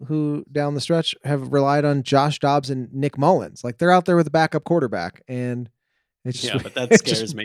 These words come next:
Speaker 2: How to, <laughs> I mean,
Speaker 1: I don't mean in
Speaker 2: yeah.
Speaker 1: a, in a head-to-head. I just mean i-, in general. Like, you'd, you'd like to think that you could place better than that team.
Speaker 2: Their, their seasons fell apart. Like,
Speaker 1: Yeah.
Speaker 2: like, they, they just did. And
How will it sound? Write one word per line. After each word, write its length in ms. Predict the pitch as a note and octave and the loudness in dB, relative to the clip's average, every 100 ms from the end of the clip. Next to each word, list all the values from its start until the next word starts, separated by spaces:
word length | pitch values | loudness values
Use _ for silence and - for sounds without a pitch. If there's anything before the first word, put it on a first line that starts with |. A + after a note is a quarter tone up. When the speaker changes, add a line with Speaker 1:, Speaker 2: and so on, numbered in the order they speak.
| - | -6
Speaker 2:
How 160 | A#2 A#2 A#2 _ - - _ - | -6 -6 -8 _ -20 -20 _ -8
to, 500 | D#3 C3 D3+ - E3 - - - | -8 -8 -12 -12 -16 -16 -18 -16
<laughs> 460 | - - - - - | -16 -18 -20 -20 -10
I 160 | B2+ A#2 | -6 -4
mean, 400 | A2+ G#2+ G#2 A2+ _ _ _ _ _ _ - | -4 -4 -8 -12 _ _ _ _ _ _ 0
Speaker 1:
I 100 | F#3 | 6
don't 140 | G#3+ F#3+ | 8 8
mean 160 | D#3 | 6
in 120 | D3 | 4
Speaker 2:
yeah. 220 | C3+ B2+ D3 | 2 0 2
Speaker 1:
a, 40 | |
in 80 | C#3 | 2
a 60 | |
head-to-head. 460 | B2+ C3+ A2+ B2 A2+ | 4 2 2 -2 -2
I 120 | A2+ | -2
just 200 | A2 G#2+ | -4 -4
mean 320 | A#2 G#2+ G#2 - | -4 -4 -8 -12
i-, 100 | A2+ - | -14 -4
in 200 | C3+ B2+ | -2 -2
general. 680 | - B2+ B2 G2+ G2+ G#2 A2 | -2 -2 -2 -4 -6 -8 -6
Like, 380 | G#2+ G2 - _ _ | -6 -6 -10 _ _
you'd, 180 | C3 B2+ _ | -10 -10 _
you'd 160 | C#3 C#3+ | 0 4
like 260 | E3 F3 | 6 6
to 80 | - | 4
think 360 | - F3 D#3+ - | 4 6 6 2
that 80 | C3+ | 0
you 120 | C3 | 0
could 140 | C3+ | -2
place 300 | - D#3 C3+ | 0 0 0
better 280 | B2+ G#2 G2+ | -4 -2 -4
than 160 | G2+ G#2+ | -4 -6
that 180 | G#2+ - | -8 -6
team. 340 | C3 E2+ - _ _ _ _ C#3+ | -8 -8 -12 _ _ _ _ -2
Speaker 2:
Their, 160 | F3+ - | -2 0
their 180 | F3+ G3+ | 0 0
seasons 400 | F#3+ D#3+ D#3 - | -2 -2 -4 -2
fell 200 | B2 A2 | -2 -2
apart. 420 | - G2 E2 _ _ _ | -4 -6 -6 _ _ _
Like, 180 | A2 G2+ - | -6 -6 -6
Speaker 1:
Yeah. 60 | G#2 | -6
Speaker 2:
like, 220 | G#2 - - | -6 -8 -8
they, 160 | A2 - | -8 -8
they 100 | A2 | -8
just 240 | A2 G#2+ F#2+ | -8 -8 -8
did. 340 | G2+ E2+ C#2+ _ - | -8 -8 -10 _ -12
And 400 | G#2+ G#2 G2 F#2+ | -10 -8 -10 -14